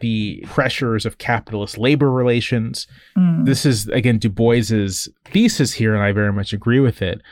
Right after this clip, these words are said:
Speaker 1: It is the need to establish control over labor that ends up producing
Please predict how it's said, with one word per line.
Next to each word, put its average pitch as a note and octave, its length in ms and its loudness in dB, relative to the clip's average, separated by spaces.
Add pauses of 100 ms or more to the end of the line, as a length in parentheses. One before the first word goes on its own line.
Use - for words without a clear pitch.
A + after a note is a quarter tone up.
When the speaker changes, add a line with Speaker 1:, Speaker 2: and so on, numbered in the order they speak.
(300)
Speaker 1:
It A#2 80 -4
is G#2+ 300 -2
the G#2+ 200 0
need A#2+ 760 0
to A2+ 200 -2
establish G#2+ 560 -2
control A2+ 800 2
over G2+ 200 -2
labor G2 640 -2 (380)
that A2+ 240 0
ends B2+ 280 2
up G#2+ 300 0
producing G#2+ 960 0